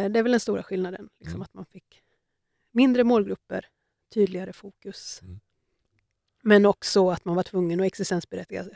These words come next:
Speaker 1: på ett annat sätt hela tiden, liksom varje dag.
Speaker 2: Just det. Är det något du saknar från reklambyråtiden som liksom att,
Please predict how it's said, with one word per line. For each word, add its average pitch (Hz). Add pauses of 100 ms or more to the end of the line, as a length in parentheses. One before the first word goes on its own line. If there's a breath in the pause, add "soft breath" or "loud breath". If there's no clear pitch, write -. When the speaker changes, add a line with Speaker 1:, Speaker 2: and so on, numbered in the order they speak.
(140)
Speaker 1:
på 180
ett -
annat 175
sätt - (100)
hela 180
tiden, 180
liksom 180
varje 180
dag. 190 (260)
Speaker 2:
Just -
det. - (880)
Är -
det 127
något 147
du 120
saknar 143
från 107
reklambyråtiden 87
som 90
liksom 82
att, 78